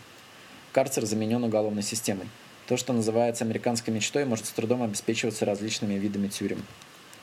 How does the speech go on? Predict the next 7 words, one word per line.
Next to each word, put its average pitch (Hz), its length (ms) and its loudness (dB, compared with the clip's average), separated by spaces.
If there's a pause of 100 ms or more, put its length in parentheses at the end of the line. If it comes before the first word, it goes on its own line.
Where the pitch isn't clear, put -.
(260)
будь 110 260 0
то - 80 -4
социальные 110 440 2
учреждения 113 560 0
или 101 100 0
мысленные 101 400 0
конструкты. - 580 -4